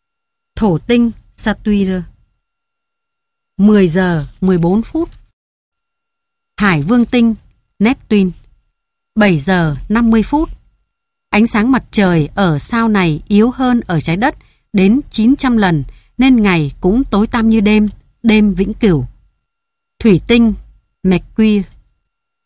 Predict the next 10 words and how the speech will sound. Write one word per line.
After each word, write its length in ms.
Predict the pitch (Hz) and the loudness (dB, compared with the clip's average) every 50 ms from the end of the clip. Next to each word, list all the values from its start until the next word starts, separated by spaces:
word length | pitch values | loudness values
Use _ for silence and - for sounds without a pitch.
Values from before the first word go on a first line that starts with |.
| _ _ _ _ _ _ _ _ _ _ _ _ _ _ _ _ | _ _ _ _ _ _ _ _ _ _ _ _ _ _ _ _
Có 140 | - 196 220 | 0 2 4
một 260 | 254 269 220 - - | 4 4 2 0 0
bề 180 | 208 196 185 | 0 0 2
mặt 200 | 170 175 165 147 - - | 2 0 0 -2 -6 -8
luôn 260 | - 202 226 269 269 262 | -4 -2 2 2 4 4
luôn 280 | 254 262 254 247 247 | 4 4 2 2 2
hướng 380 | 214 175 196 208 202 214 254 277 | 2 2 2 4 4 4 2 2
về 140 | 240 208 180 | 2 2 2
mặt 160 | 175 165 123 - | 2 0 -2 -2
trời, 360 | - 190 185 175 165 151 131 | -2 0 0 0 0 -2 -2